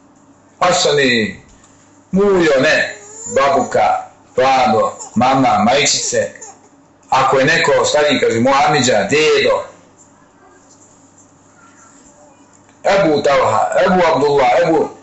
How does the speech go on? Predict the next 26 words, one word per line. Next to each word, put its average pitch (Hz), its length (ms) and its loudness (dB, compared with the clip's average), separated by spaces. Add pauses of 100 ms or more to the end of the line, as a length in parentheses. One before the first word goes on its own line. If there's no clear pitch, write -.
(880)
jeli, 117 280 -2 (880)
a 131 160 0
poslanika, 180 600 0
sallallahu - 300 0
alejhi 175 100 2
ve - 20 -2
sellem, 143 160 -4
zvao 165 280 2
su, 156 80 -2
o 147 140 2
Allahov 147 440 2
poslaniće, 120 580 0
o 147 80 2
Allahov - 380 2
miljeniće, 156 500 0
o - 40 2
Allahov 170 420 2
prijatelju. 156 520 0 (560)
Nije 165 180 0
ga 214 120 2
zvao 220 260 2
Muhammedi, 185 760 0 (200)
Muhammed, 165 600 0
Beduin 190 360 2
dođi, 214 200 2
Muhammedi, 214 840 0